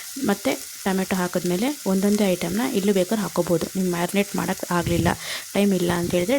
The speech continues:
ಡೈರೆಕ್ಟಾಗಿ ಇಲ್ಲಿ ಬೇಕಾದ್ರೆ ಹಾಕ್ಕೋಬೋದು. ನಂತರದಲ್ಲಿ ಎಲ್ಲ ಚೆನ್ನಾಗೆ ಮಿಕ್ಸ್ ಆಗಿ ಎಲ್ಲ ಚೆನ್ನಾಗೆ ಫ್ರೈ ಆದಮೇಲೆ ಲಾಸ್ಟಿಗೆ ನೀವು ಚಿಕನ್ ಹಾಕಿದ್ರೆ ನಡೆಯುತ್ತೆ. ನೋಡಿ, ಈಗ ಎಣ್ಣೆ ಕೂಡ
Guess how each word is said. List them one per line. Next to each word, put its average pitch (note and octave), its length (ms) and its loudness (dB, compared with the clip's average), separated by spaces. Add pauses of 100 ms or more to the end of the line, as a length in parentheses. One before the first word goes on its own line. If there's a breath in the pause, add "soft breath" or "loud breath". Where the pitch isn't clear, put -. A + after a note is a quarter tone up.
ಡೈರೆಕ್ಟಾಗಿ F#3+ 440 2
ಇಲ್ಲಿ F3 140 0
ಬೇಕಾದ್ರೆ G3+ 260 0
ಹಾಕ್ಕೋಬೋದು. E3 420 0 (420 loud breath)
ನಂತರದಲ್ಲಿ A3+ 480 2 (140)
ಎಲ್ಲ G3 180 0 (200)
ಚೆನ್ನಾಗೆ G3+ 520 0 (140)
ಮಿಕ್ಸ್ - 280 -2
ಆಗಿ F#3 200 -2 (140)
ಎಲ್ಲ F#3+ 100 0 (100)
ಚೆನ್ನಾಗೆ F#3 360 -2 (120)
ಫ್ರೈ F#3 160 -2 (160)
ಆದಮೇಲೆ E3+ 300 -2 (500 loud breath)
ಲಾಸ್ಟಿಗೆ G#3 300 4
ನೀವು A#3+ 200 0
ಚಿಕನ್ F#3+ 300 -2
ಹಾಕಿದ್ರೆ A#3+ 300 -4
ನಡೆಯುತ್ತೆ. F3 380 0 (1700)
ನೋಡಿ, F#3+ 180 0
ಈಗ G3 140 0
ಎಣ್ಣೆ F#3 160 0 (100)
ಕೂಡ G#3 80 0